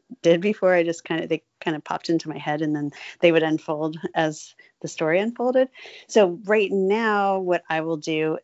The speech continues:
this is not really to answer your unreliability nature, 'cause I'll know who's reliable and who's not before I even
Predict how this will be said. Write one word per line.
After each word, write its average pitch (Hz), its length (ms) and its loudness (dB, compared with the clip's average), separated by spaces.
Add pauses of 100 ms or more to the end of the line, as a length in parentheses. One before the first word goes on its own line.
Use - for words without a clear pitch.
(160)
this 208 220 -4
is 180 160 -8
not 170 240 2
really 175 180 2
to - 180 -10
answer 165 240 -2
your 151 240 -8 (160)
unreliability 151 1000 0 (100)
nature, 180 320 4
'cause 165 160 -6
I'll 170 180 4
know 165 240 4
who's 156 300 -4
reliable 151 480 -4
and 147 80 -8
who's 147 260 -8
not 151 240 -2
before 156 340 -4
I - 60 -4
even 156 400 -10